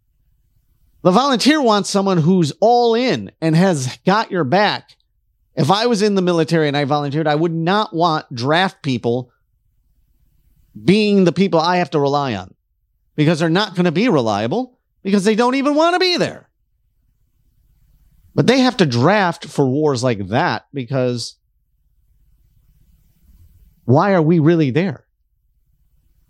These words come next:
The American people aren't dumb. Is this worth dying for? And the American people would say, "No, this isn't worth us dying for. Ukraine's not even our ally." That's another thing people always point out.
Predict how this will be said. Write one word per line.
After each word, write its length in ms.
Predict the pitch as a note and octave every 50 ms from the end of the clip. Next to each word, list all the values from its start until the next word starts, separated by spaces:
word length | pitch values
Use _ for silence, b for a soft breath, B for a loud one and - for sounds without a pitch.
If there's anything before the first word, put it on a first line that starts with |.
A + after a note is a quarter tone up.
| _ _ _ _ _ _ _ _ _ _ _
The 80 | D3+ D#3+
American 300 | F3+ G3+ G#3 D#3+ E3+ D3
people 240 | F3+ F#3 D#3 D3+
aren't 260 | D3+ D#3 D3 - C3 G#2+
dumb. 380 | D3+ E3+ G3+ D#3 - - _ _ _ _ _ _ _ _ _ _ _ _ _ _ _ _ _ _ _ _
Is 260 | - F3 D#3+ C3+ A#2+ A#2
this 280 | D#3+ A3+ A#3+ - -
worth 400 | C3+ A#2+ B2+ C#3+ D3+ D3+ C#3 - _ - B2+
dying 440 | A#2 E3+ F3+ B3 A#3 G3 C3 G#2+
for? 420 | F#2 - - G2 E2 - - - - _ _ _ _ _
And 120 | - C3+
the 40 | C#3+
American 380 | C3+ C3+ D3 E3 G3+ - A3 C#3+
people 460 | C#3 C#3 B2+ C#3+ F#3 G3 E3+ D#3 D3+
would 240 | D3 C#3 - - -
say, 480 | - - A2+ G#2 G2+ A#2 C#3 C3+ - _ _ _ _ _ _ _ _ _ _ -
"No, 480 | F#3 G#3 C4 D#4 E4 D#4 B3+ F3 B2 G#2
this 200 | G2 B2+ D#3 F3+
isn't 300 | B3+ B3 A3+ D#3+ - -
worth 420 | G#2+ G#2+ A#2 B2+ A#2+ A#2 A2 - _ _ _
us 240 | - D3 D#3 D3+ -
dying 640 | B2 G2 F2+ F#2 C3 A#2+ A2+ A2 G#2+ A2 A2 G#2+ G2+
for. 380 | - - A2+ A2 C3 F3+ G3 b b b b
Ukraine's 420 | E3 F#3+ - G#3+ B3+ C#4 A#3+ C#3
not 220 | C#3+ F#3+ A3+ A3+ A#3+
even 200 | B3 A#3 A#3+ A#3
our 240 | A#3+ B3 G3+ - _ _
ally." 600 | - A3 D4 F4 G4 C#4+ C3+ - - - - - _ _ _ _ _ _ _ _ _ _ _ _ _ _ _ _ _ _ _ _ _ _ _ _ _ _ _ _ _
That's 220 | G2 G#2 A#2+ A#2+ C#3
another 280 | A#2 A2 A#2 A2 G2
thing 220 | F2+ - G2 F#2 -
people 220 | C3 A#2+ A2 A2
always 180 | G#2+ G#2 G2 -
point 180 | - G#2 G2+
out. 200 | G2 F#2+ - -